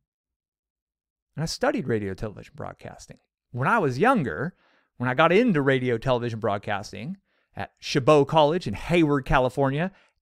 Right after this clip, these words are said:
eighty-nine point nine K C R H, the East Bay's best variety station, where I had my own radio show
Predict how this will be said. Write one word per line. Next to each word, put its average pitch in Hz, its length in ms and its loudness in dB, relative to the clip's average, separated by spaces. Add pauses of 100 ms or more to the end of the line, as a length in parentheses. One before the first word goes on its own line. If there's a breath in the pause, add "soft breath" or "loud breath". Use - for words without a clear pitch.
(280)
eighty-nine 156 460 4
point 139 280 0
nine 143 540 -2
K 170 180 0
C 156 220 -2
R 135 180 4
H, 135 220 -4
the 147 220 0
East 196 300 2
Bay's 151 240 4
best 123 560 -2
variety 120 640 -4
station, 147 540 -12 (600)
where 117 140 -4
I - 20 -2
had 113 140 -4
my 107 80 -4
own 107 120 -8
radio 110 360 -6
show - 280 -10